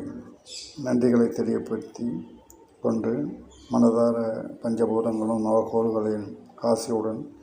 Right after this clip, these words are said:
தொடர்ந்து நல்ல பலன்களை அடைய வேண்டி விரும்பி கொண்டு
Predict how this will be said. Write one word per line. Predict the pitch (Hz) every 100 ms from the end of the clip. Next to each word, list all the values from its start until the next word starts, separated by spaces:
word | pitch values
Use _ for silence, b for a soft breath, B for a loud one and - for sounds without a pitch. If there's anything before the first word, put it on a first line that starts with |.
| B B B _
தொடர்ந்து | - 113 117 113 110
நல்ல | 107 113
பலன்களை | 110 117 113 110 110 107
அடைய | 107 107 107 117 147 - - - - - _ - _ B B B B B -
வேண்டி | 120 113 113 117
விரும்பி | 113 113 107 110
கொண்டு | - 113 110 110 113